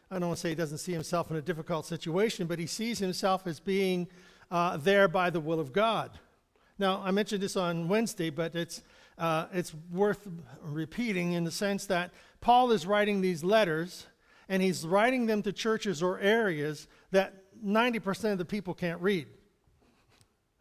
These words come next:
<laughs> So, if people can't read, what's the use of writing letters? And Paul, uh, you know, if you were thinking of, if you were Paul, or if I were Paul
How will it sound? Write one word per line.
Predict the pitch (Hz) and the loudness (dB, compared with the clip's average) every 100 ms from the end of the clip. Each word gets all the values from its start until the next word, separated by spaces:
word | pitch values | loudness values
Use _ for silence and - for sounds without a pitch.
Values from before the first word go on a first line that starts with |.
| - | -20
<laughs> | 170 _ _ _ _ _ - - | -20 _ _ _ _ _ -20 -2
So, | 240 226 208 220 - _ | 4 6 6 0 -10 _
if | 226 - | 2 2
people | - 277 262 | 2 2 2
can't | 247 226 190 | 2 2 2
read, | 233 233 175 | 0 0 0
what's | 220 220 | -2 -2
the | 202 | -4
use | 202 185 | -4 -4
of | 156 | -4
writing | 175 165 165 | -2 -2 -2
letters? | 180 180 120 107 - - _ _ _ _ _ _ _ _ _ _ - - | -2 -4 -8 -14 -20 -20 _ _ _ _ _ _ _ _ _ _ -14 0
And | 214 208 - | 4 4 4
Paul, | 247 262 233 | 4 6 6
uh, | 214 208 226 | 6 2 2
you | 220 | 2
know, | 196 | 4
if | 175 | 2
you | 214 196 | 2 0
were | |
thinking | 180 254 262 214 | 2 0 2 0
of, | 190 175 | 0 0
if | 180 196 | 0 0
you | 233 | 2
were | 202 | 2
Paul, | - 220 226 180 175 | 2 4 4 4 2
or | 170 | 0
if | |
I | 175 196 | 0 0
were | 180 160 | 0 0
Paul | - 180 170 | 0 2 2